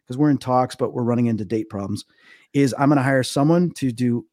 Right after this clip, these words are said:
all the vendors, someone to do help with the speakers, so that I'm not doing all this."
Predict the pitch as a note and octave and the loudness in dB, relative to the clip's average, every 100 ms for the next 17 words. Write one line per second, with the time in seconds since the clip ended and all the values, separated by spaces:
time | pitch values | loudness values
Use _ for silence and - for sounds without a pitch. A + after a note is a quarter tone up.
0 | _ _ _ _ _ C3+ D#3 F3+ G3 G3+ | _ _ _ _ _ 2 4 6 6 4
1 | F3 E3+ C3+ C#3 C#3 C3+ C3+ - - - | 2 0 2 2 2 2 0 -4 -14 -6
2 | D3+ E3+ F3+ D#3 D3 D3+ D3 C#3+ C#3+ C3+ | -4 -2 -2 -4 -6 -2 0 0 -2 -4
3 | C3+ - C#3 B2+ C3+ B2+ - C3 - C#3 | -10 -4 -2 0 -2 -2 -2 -4 -4 -2
4 | C#3+ C#3+ B2 B2+ A2+ A#2+ C3+ B2+ G#2+ - | 0 0 0 -2 2 6 6 4 -2 -6
5 | - | -14